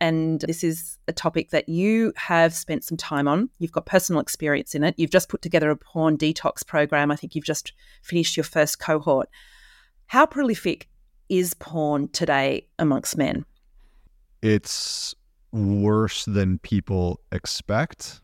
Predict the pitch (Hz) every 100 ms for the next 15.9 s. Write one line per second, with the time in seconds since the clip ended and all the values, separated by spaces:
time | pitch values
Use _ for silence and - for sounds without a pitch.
0 | _ _ _ _ - 101 95 92 92 -
1 | 92 - 101 98 92 95 92 90 87 90
2 | - - 87 90 87 85 - - 110 104
3 | 95 98 90 87 87 92 - - - -
4 | 92 82 92 87 82 - - - _ _
5 | _ - - - - - _ _ _ _
6 | _ _ 107 107 110 101 - 101 101 -
7 | 104 95 90 87 85 - _ _ _ -
8 | 107 101 - 107 101 - 101 90 85 98
9 | - 98 78 - - - _ 90 90 87
10 | 87 92 98 92 87 85 - 90 - 90
11 | 87 - 87 92 - _ - _ _ -
12 | 92 98 92 90 104 92 82 87 92 90
13 | 85 92 85 85 - 92 92 87 87 90
14 | - 85 - 92 82 92 85 90 90 87
15 | 92 - 95 90 87 - - 98